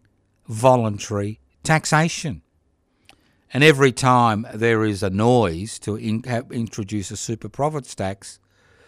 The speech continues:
the corporate-owned media begins to fit as if the end of the earth has come, asking for a little bit of return for the fact that successive governments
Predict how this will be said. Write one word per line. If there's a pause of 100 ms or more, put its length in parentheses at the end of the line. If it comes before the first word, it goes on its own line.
(160)
the
corporate-owned
media (800)
begins (720)
to
fit (880)
as
if
the
end
of
the
earth
has
come, (880)
asking
for
a
little
bit
of
return (500)
for
the
fact
that (500)
successive
governments